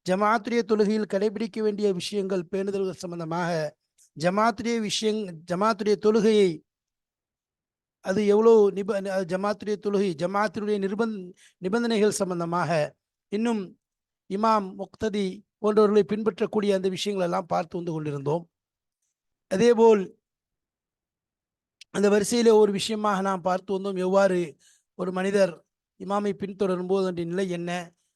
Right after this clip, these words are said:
முக்ததி எவ்வாறு இருக்க வேண்டும், முக்ததி இமாமிற்கு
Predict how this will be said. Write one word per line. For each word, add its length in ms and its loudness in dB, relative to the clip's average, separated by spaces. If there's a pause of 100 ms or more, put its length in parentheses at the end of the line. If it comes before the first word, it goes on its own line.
(120)
முக்ததி 360 -2
எவ்வாறு 320 4
இருக்க 240 -2
வேண்டும், 380 -2 (580)
முக்ததி 380 -2 (120)
இமாமிற்கு 540 0